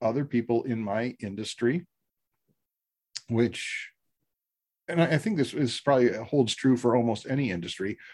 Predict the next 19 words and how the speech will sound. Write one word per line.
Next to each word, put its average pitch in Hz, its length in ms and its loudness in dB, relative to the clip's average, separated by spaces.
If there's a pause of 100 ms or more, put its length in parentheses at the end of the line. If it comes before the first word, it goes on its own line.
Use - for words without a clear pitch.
When 135 140 6
you 135 100 8
work 151 280 6
in 127 80 2
that 117 180 4
industry, 123 720 2 (400)
there 127 260 8
are 123 220 4
concepts 147 960 -2
and 107 420 -2
challenges 127 840 2 (300)
that 135 200 6
only 143 340 4
other 123 220 4
people 120 420 4
in 113 180 0
that 104 220 0
industry 104 680 -2
understand. 90 680 -6